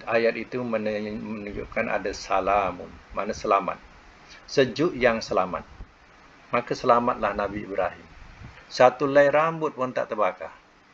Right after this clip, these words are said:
Habis saja bahan api tadi, habis. Nabi Ibrahim keluar daripada celah-celah debu.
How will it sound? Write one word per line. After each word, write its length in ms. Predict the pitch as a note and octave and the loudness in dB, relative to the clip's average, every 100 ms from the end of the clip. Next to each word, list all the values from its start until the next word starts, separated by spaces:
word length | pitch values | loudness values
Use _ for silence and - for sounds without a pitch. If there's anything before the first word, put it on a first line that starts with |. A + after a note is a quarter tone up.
| - _ _ - | -20 _ _ 2
Habis 420 | A#2+ C3+ D3 C3 C#3 | 4 4 -2 0 0
saja 480 | C3 C3+ B2+ A#2 G#2+ - _ _ G#2+ | 2 2 2 0 -4 -12 _ _ -2
bahan 400 | A2+ A#2 B2 A#2+ | 2 2 2 0
api 320 | A#2+ A#2+ A#2 | -2 -4 -2
tadi, 240 | A2+ C3 - - A2 | -2 -4 -16 -8 -4
habis. 480 | G#2 A2+ C#3+ - - - - - - | -4 -6 -10 -14 -20 -20 -20 -20 -8
Nabi 400 | G#2 G#2+ A2+ A2 | -4 -2 -4 -8
Ibrahim 320 | G2+ G#2+ G#2+ | -4 -2 -2
keluar 320 | G#2 G#2 G#2 G2+ | -6 2 2 2
daripada 400 | G2 G2+ F#2+ F#2 | -2 -2 -4 -6
celah-celah 560 | G2 F2+ - F#2+ F2 - G#2 | -4 -4 -4 -6 -6 -6 -12
debu. 320 | F#2+ A#2 | -8 -6